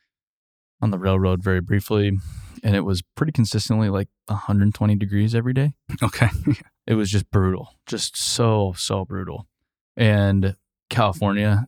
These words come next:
Speaker 1: is, you can't idle a pickup truck for more than five minutes or whatever it is. It's against the law. It's, it's so,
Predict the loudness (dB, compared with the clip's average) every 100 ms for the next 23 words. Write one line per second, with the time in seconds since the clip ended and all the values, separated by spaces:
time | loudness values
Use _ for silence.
0 | -4 -4 -4 -6 -10 -8 -6 0 0 0
1 | 0 0 -2 -2 -2 -2 -2 -2 -2 0
2 | 2 2 2 2 2 2 0 0 -2 -2
3 | -2 -2 -2 -4 -6 -6 -2 0 0 -2
4 | -4 0 0 -2 -8 -10 -8 -8 -12 -10
5 | -12 -12 _ _ -18 -10 -6 -4 -6